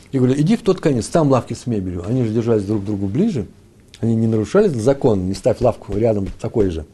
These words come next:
Как раз наоборот, они помогали друг другу. Так или иначе, всё это учитывается, а наша сегодняшняя задача отметить, что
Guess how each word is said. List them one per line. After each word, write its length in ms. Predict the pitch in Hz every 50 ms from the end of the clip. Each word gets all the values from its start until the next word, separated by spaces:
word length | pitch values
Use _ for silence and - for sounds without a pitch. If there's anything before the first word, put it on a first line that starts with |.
| _ _ - - - - -
Как 120 | - 104 104
раз 180 | 110 104 -
наоборот, 420 | 120 110 101 101 107 127 170 190 -
они 120 | 98 95
помогали 340 | 87 87 92 95 104 127 147
друг 180 | 143 120 101 87
другу. 180 | 85 82 - - - - - - - - - - - - - - - - - - - - - -
Так 120 | 214 185
или 80 | 175 175
иначе, 160 | 160 147 -
всё 120 | - 151
это 120 | 147 147 143
учитывается, 500 | 143 - - 202 - 170 151 - 139 123
а 220 | 127 131 - 135
наша 400 | 135 143 139 120 - - 117 107 - - - - -
сегодняшняя 380 | - - 127 123 113 - 117 113
задача 380 | 113 113 131 170 170 - -
отметить, 340 | 113 - 135 127 117 101 -
что 340 | - - - 131 117 101 -